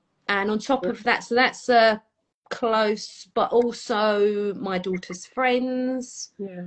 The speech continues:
Speaker 1: which she's lost a lot of different friends. Um, some are still here, but bad injuries still.
Speaker 2: Mm.
Speaker 1: Um, and I've got two teenagers.
Speaker 2: Yeah.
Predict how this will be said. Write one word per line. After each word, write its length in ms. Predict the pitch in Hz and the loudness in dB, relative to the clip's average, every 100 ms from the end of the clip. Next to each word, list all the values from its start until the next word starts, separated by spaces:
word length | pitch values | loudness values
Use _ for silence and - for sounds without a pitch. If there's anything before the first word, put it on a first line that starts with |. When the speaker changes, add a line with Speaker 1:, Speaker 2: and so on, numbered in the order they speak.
| 170 | -10
Speaker 1:
which 220 | 180 - - | -10 -10 -8
she's 300 | 202 185 190 | -6 -4 -4
lost 400 | 185 - - - - | -6 -8 -20 -20 -10
a 80 | 165 | -4
lot 180 | 196 170 | -4 -4
of 120 | - | -4
different 340 | 202 185 185 | -8 -8 -12
friends. 880 | - 254 254 254 247 254 254 - - - - | -4 0 2 2 0 -2 -4 -8 -16 -18 -6
Um, 720 | 180 180 175 175 175 170 143 - | -4 -2 -2 -2 -6 -8 -12 -14
some 280 | - 190 | -6 -4
are 40 | 180 | -4
still 320 | - 202 185 | -4 -2 -2
here, 540 | 180 226 247 240 233 220 | -2 -2 2 4 4 2
but 240 | 170 - - | -2 -4 -2
bad 260 | 170 170 | -2 -2
injuries 600 | 214 262 247 254 247 240 - | -2 -4 -4 -4 -4 -6 -8
still. 640 | - 269 254 254 233 247 247 - | -4 0 2 2 2 0 -4 -14
Speaker 2:
Mm. 300 | 190 185 175 - - - | -14 -14 -16 -20 -20 -10
Speaker 1:
Um, 600 | - 180 175 175 175 180 180 - | -4 0 0 0 -2 -6 -10 -2
and 160 | 233 247 | 0 2
I've 180 | 254 - | 0 -2
got 240 | - - | -4 -4
two 480 | - 262 247 233 247 269 - _ | -6 0 0 0 -2 -4 -10 _
teenagers. 840 | - 330 339 208 170 165 151 - - _ _ _ _ | -8 -4 -2 -2 -2 -6 -8 -10 -20 _ _ _ _
Speaker 2:
Yeah. 360 | 208 202 190 | -2 0 -2